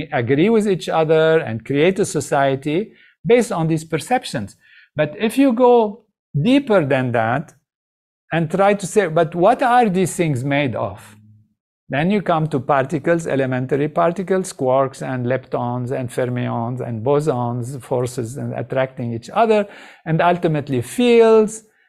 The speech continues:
and probably a unified field, which is the landscape, which has all possibilities within it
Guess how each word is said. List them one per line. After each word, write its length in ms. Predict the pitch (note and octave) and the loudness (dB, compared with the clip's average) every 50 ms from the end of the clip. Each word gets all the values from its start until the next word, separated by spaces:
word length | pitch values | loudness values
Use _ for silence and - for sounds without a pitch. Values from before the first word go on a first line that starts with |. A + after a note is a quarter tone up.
| _ _ | _ _
and 300 | - D#3+ D#3+ E3 D#3 D#3 - - - _ _ _ _ _ _ - | -4 -2 -2 -2 -2 -4 -8 -16 -20 _ _ _ _ _ _ -2
probably 500 | C3 B2 B2+ C3+ D3 C#3+ D3 E3 E3+ D#3 | 2 2 4 4 2 2 2 2 2 2
a 80 | D3 | 2
unified 680 | C#3+ D3 D3+ G3 B3 C4 A#3 - D3+ B2 A#2+ A#2+ A2+ - | 0 0 0 0 0 0 0 0 0 0 0 0 -2 -6
field, 520 | - - A2+ G#2+ A2 A#2 B2+ D3+ F3+ E3+ D#3 | -10 -8 -8 -6 -6 -6 -6 -6 -8 -8 -8
which 260 | C#3+ C3+ B2+ - D#3+ | -6 -6 -6 -6 -8
is 200 | C#3 C3 C3 C3+ | -8 -8 -6 -4
the 100 | C3+ B2+ | -4 -2
landscape, 840 | C3 C#3 D3+ F#3+ G#3+ - - - - A#2+ G#2+ A2+ C3+ F3 F#3 - - _ _ _ _ _ _ _ _ _ _ _ _ _ _ _ _ | -2 -2 -2 -2 -4 -6 -8 -12 -10 -8 -6 -4 -4 -6 -8 -10 -18 _ _ _ _ _ _ _ _ _ _ _ _ _ _ _ _
which 320 | - D#3 F3 F3 E3+ - | 0 2 2 2 0 -2
has 320 | - D#3 D3+ D3+ D#3 D#3+ F3 | -2 0 2 2 2 0 -2
all 260 | - D#3 D#3+ F#3+ G3+ | 0 2 2 2 2
possibilities 840 | G3 F#3+ F3 - - G3 E3 D#3 F#3 A3+ C#4 C#4 C#4 G3 D#3+ C3 A#2+ | 2 0 -2 -2 0 0 0 2 2 2 2 0 2 0 0 0 2
within 320 | C3 B2 A#2 B2 A2+ G#2+ G#2+ | 0 0 0 0 -2 -4 -6
it 340 | A#2 D#3 G3+ - _ _ | -6 -8 -10 -12 _ _